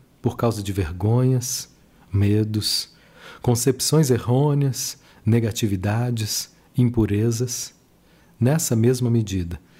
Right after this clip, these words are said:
você separa o seu corpo da fonte do fluxo universal. Você já me ouviu dizer, por muitas vezes, que cada entidade humana é um universo em si mesma,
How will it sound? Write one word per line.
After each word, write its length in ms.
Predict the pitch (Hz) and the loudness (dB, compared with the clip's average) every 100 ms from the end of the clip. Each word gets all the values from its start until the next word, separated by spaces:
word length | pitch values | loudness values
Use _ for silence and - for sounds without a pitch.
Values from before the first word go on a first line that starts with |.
| - - - - | -20 -20 -10 -2
você 280 | 113 - | 0 2
separa 580 | 151 170 165 - 160 170 | 0 0 0 0 0 2
o 40 | 120 | 2
seu 200 | - 123 | 2 0
corpo 420 | - 151 - 131 | 2 2 2 0
da 160 | 123 | 0
fonte 640 | 113 - 131 147 143 - 101 | -2 -4 0 2 0 -2 -2
do 140 | 98 | -2
fluxo 800 | 104 - - 123 165 - - 165 | -2 -4 0 2 2 -2 -2 0
universal. 680 | 147 147 151 - 90 82 - _ _ _ _ _ _ _ _ _ _ - - - - _ _ _ _ _ _ _ _ | 2 2 0 -2 -6 -8 -12 _ _ _ _ _ _ _ _ _ _ -20 -20 -20 -20 _ _ _ _ _ _ _ _
Você 220 | 113 - 117 | -4 0 2
já 140 | 120 | 2
me 140 | 127 | 2
ouviu 300 | 160 147 127 | 2 2 0
dizer, 400 | 127 131 110 104 - - - _ | 0 0 0 -2 -4 -20 -20 _
por 140 | 117 | 0
muitas 380 | 117 170 170 92 | 2 2 2 -2
vezes, 480 | 87 90 85 - - - - - - | -4 -6 -6 -8 -8 -16 -20 -20 -18
que 120 | - 117 | -6 -2
cada 280 | 160 170 | 0 2
entidade 420 | 190 175 147 165 156 | 2 2 0 2 4
humana 400 | 127 175 170 - | 4 2 0 0
é 120 | 143 | 0
um 180 | 175 156 | 4 4
universo 640 | 147 117 104 131 143 - 131 | 4 2 2 0 -2 0 2
em 80 | |
si 240 | 120 - 139 | 2 -2 -2
mesma, 500 | 123 90 87 87 | -2 -2 -4 -8